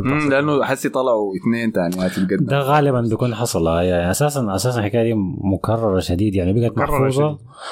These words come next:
Speaker 3: والمتضرر منها هم البنات اللي بيتضرروا جد من مشاهير بيستغلوهم.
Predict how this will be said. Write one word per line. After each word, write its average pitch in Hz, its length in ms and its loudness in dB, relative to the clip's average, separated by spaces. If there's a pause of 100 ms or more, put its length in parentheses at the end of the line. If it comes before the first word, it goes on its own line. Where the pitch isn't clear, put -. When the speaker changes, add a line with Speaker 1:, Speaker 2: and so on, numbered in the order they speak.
Speaker 3:
والمتضرر 127 580 2
منها 156 280 2
هم 143 140 2
البنات 127 300 0
اللي 117 120 0
بيتضرروا 110 460 2
جد 113 180 0
من 107 180 2
مشاهير 98 440 0
بيستغلوهم. 87 600 0